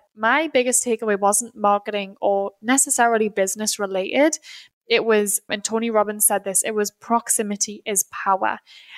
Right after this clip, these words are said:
And it's one of those things that you know, but you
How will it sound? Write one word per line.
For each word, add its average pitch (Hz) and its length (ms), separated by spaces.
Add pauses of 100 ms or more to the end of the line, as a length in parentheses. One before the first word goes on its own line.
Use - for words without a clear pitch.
(120)
And 233 220
it's - 180
one 233 160
of 285 80
those 302 280
things 202 300
that 202 180
you 214 120
know, 202 500 (440)
but 233 140
you 214 500